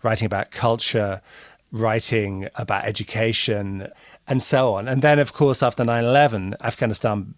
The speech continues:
became the epicenter of world events, and there was a U S-led invasion, and I,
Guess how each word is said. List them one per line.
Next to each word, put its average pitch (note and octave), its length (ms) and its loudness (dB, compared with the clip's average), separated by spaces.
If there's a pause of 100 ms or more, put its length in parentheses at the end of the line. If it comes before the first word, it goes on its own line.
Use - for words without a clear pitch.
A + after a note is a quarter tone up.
became A#2 360 0
the G#2 100 0
epicenter G#2 500 -4
of G2 80 -6
world G2+ 220 -2
events, A#2 540 0
and G2 420 -4
there A2 100 -2
was G#2 200 -4
a G2+ 180 -4
U G#2 160 -4
S-led G#2 260 -2
invasion, A#2+ 600 2
and A2+ 440 0 (560)
I, B2 480 2